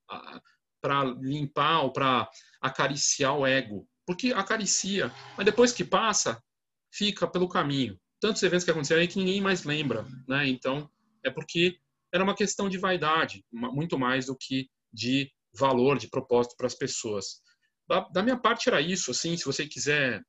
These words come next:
participar, mandar sua opinião sobre esse assunto de eventos, eu vi muita gente fazendo muito curso, aproveitando pra estudar. Então, na verdade,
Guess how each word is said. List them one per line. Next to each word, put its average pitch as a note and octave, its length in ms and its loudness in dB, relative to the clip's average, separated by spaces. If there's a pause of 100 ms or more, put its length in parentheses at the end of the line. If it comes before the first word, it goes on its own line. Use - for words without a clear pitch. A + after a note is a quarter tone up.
(140)
participar, C#3 600 -2
mandar C3+ 280 0
sua C#3 160 -6
opinião C3+ 480 -2
sobre A#2+ 560 -2
esse B2 180 -4
assunto E3+ 440 -4
de A2+ 140 -4
eventos, B2 760 -2 (260)
eu B2 120 2
vi C#3 160 -4
muita D#3+ 380 2
gente C#3 240 -4
fazendo C3+ 320 -2
muito D3+ 340 -2
curso, C#3+ 260 -6
aproveitando D3+ 800 0
pra A2+ 100 -2
estudar. C3+ 380 -4 (360)
Então, F3 320 2
na F3+ 200 0
verdade, B2 720 2